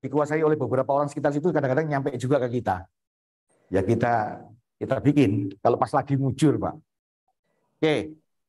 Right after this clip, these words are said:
apa istimewanya titanium? Jadi saya ingin memberikan ini sebuah renungan.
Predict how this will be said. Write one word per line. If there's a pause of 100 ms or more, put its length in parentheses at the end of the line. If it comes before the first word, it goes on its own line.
(100)
apa
istimewanya
titanium? (640)
Jadi (240)
saya
ingin
memberikan (160)
ini
sebuah
renungan.